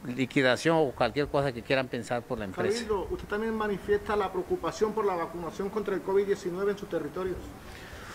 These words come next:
Speaker 1: Pues es una gran preocupación porque, como lo decía inicialmente, lo que no queremos es que,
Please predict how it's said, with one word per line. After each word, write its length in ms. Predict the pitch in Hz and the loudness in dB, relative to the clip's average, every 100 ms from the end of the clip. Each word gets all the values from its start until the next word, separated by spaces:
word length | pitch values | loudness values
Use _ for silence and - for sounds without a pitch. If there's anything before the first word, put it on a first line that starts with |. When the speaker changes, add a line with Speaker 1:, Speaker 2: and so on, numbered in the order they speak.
| - | 4
Speaker 1:
Pues 220 | - 180 | 8 10
es 60 | 185 | 10
una 180 | 214 233 | 10 10
gran 220 | 214 208 | 10 10
preocupación 600 | 220 190 165 151 196 202 | 6 6 6 6 6 6
porque, 200 | 202 175 | 6 2
como 160 | 165 156 | 2 6
lo 100 | 147 | 6
decía 280 | 135 - 180 | 6 6 4
inicialmente, 680 | 185 - 185 180 185 175 | 4 4 4 4 2 2
lo 120 | 165 143 | 2 2
que 100 | 143 | 2
no 200 | 156 160 | 2 4
queremos 400 | 180 180 180 175 | 6 6 6 2
es 80 | |
que, 300 | - 190 185 | 4 4 4